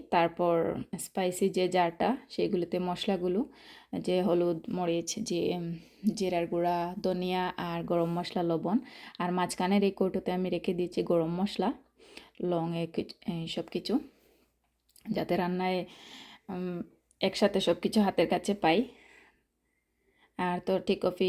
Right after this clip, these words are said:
সুগারের জায়গায় তো একইভাবে রেখে দিব।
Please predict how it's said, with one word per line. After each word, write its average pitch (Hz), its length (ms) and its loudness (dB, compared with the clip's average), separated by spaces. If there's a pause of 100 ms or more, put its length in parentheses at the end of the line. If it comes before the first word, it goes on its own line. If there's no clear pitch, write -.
সুগারের 180 440 2
জায়গায় 175 320 2
তো 185 100 0 (460)
একইভাবে 175 440 0
রেখে 180 260 0
দিব। 170 220 0